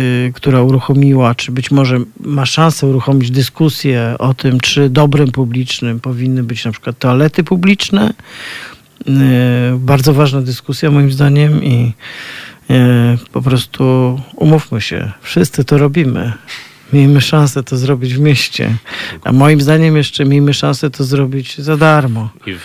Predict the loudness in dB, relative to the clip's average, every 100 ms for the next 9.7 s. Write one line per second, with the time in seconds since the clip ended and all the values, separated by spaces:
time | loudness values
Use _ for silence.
0 | -20 -20 -18 -16 -10 -10 -10 -14 -14 -10
1 | -10 -2 2 2 2 -2 -2 -2 -4 -6
2 | -8 -4 -4 -2 -2 -2 -6 -10 -12 -16
3 | -20 -18 -16 -18 -10 -4 -2 0 -2 -4
4 | -6 -8 -10 -10 -16 -20 -20 -20 -20 -14
5 | -6 -6 -6 -14 -18 -2 4 4 4 2
6 | 2 0 -4 0 0 2 2 0 -2 0
7 | 0 -2 -2 0 0 0 0 2 0 0
8 | -2 -4 -4 -2 -2 0 0 0 0 -2
9 | -4 -2 -2 0 0 -2 -4